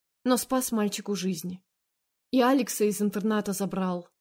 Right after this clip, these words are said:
Шерил тряхнула головой. Ну вот,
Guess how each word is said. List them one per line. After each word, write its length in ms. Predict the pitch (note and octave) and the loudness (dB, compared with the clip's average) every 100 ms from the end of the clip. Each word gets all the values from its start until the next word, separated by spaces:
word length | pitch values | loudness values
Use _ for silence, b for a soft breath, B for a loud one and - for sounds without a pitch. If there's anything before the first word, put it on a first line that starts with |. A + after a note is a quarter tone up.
| _ _ _ _ _ _ | _ _ _ _ _ _
Шерил 360 | - C#4+ C#4 C4+ | -2 2 4 2
тряхнула 480 | A3+ A3+ A3+ G#3+ G#3 | 2 -2 2 4 4
головой. 600 | G3 G3 E3+ E3+ F#3 - _ _ _ _ _ - | 2 -2 -2 -6 -6 -14 _ _ _ _ _ 2
Ну 160 | C4+ | 4
вот, 380 | A3+ F#3+ F3+ - | 4 0 -2 -10